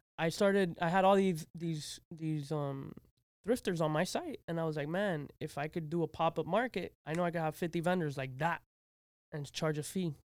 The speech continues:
Boom. Little did you know, I threw, had the biggest market in Wynwood. You know, um, this company, you know, uh, had the space. They were doing it one event once a month. I'm like, "Yo, let me do something here every weekend."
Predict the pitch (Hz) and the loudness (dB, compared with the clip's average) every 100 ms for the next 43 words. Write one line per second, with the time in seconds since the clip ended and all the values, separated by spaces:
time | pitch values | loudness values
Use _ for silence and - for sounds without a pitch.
0 | _ - 180 165 139 151 165 170 160 156 | _ -6 -2 -2 0 0 0 0 -2 -2
1 | 160 160 175 185 156 151 165 156 160 151 | -2 0 0 0 0 -2 -6 -4 -4 -4
2 | 143 175 170 170 165 165 151 147 165 139 | -2 -2 -2 -2 -2 -2 -2 0 0 0
3 | 139 _ _ _ 143 139 - _ _ _ | -6 _ _ _ -12 -12 -12 _ _ _
4 | - 143 135 139 - 160 156 180 185 180 | -8 -4 -4 -4 -4 -4 -4 -2 -2 0
5 | 165 196 233 _ _ _ _ - 143 139 | 0 -2 -8 _ _ _ _ -8 -4 -4
6 | 135 151 151 - 175 214 208 160 151 156 | -4 -4 -4 -4 -2 -2 0 0 0 0
7 | 170 175 160 165 165 170 165 170 170 160 | -2 -2 0 0 2 2 2 0 0 -2
8 | 233 165 151 147 185 185 170 180 175 185 | -2 -2 -2 0 0 2 0 -2 -2 0
9 | 180 180 160 165 160 180 147 131 | 2 2 2 2 2 -2 -4 -8